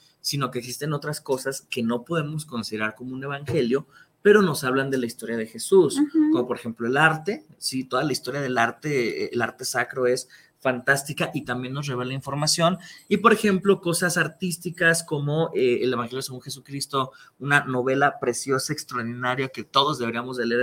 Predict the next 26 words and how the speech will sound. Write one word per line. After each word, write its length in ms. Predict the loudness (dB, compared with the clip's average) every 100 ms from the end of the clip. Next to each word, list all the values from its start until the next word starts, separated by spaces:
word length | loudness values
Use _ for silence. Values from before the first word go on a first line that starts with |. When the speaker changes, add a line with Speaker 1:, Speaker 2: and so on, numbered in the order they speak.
| 0
Speaker 1:
en 60 | -2
algún 180 | -4 -8
momento, 540 | -8 -8 -8 -4 -4 -6 -20 _
no 160 | -2 0
solamente, 1000 | 2 2 0 -4 -2 2 4 4 0 -2
no 140 | -2
porque 220 | -2 -4
hable 120 | 0 0
de 80 | -2
Jesús 300 | -6 -12 -12
como 220 | -10 -8
tal, 180 | -8 -8
sino 160 | -10
por 140 | -8 -8
la 80 |
forma 180 | -6 -8
en 60 | -8
la 80 | -8
que 80 |
está 160 | -8 -6
escrita, 440 | -6 -6 -6 -2
Speaker 2:
Ujú. 480 | 2 2 2 -2 -4 -2
Speaker 1:
eh, 200 | 0 2
de 100 | 0
José 240 | -4 -4
Saramago, 760 | -2 0 2 4 4 2 0 -2